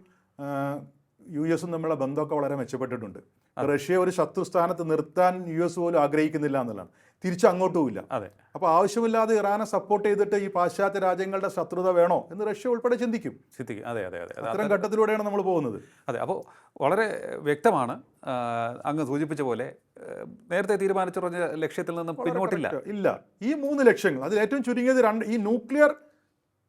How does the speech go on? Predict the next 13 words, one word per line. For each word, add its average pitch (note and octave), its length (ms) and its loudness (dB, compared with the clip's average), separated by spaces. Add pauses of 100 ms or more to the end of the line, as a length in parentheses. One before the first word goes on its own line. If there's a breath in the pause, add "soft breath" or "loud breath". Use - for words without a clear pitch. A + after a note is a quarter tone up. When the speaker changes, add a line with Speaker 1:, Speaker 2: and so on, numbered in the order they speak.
(140)
Speaker 1:
പ്രൊഡക്ഷൻ, F3 380 4 (120)
ന്യൂക്ലിയർ G#3 360 4
വെപ്പൺ F#3+ 360 2
പ്രൊഡക്ഷൻ E3 420 2
സ്റ്റാൾ E3 460 4
ചെയ്യണം. D#3+ 280 2
അതിന് F3+ 160 0
അന്താരാഷ്ട്ര E3+ 500 2
ഏജൻസിയെ D#3+ 380 -2
കൊണ്ട് E3+ 200 -6
അവർ E3+ 100 -4
ഇൻസ്പെക്ഷൻ E3+ 380 -10
നടത്തണം. C3+ 300 -4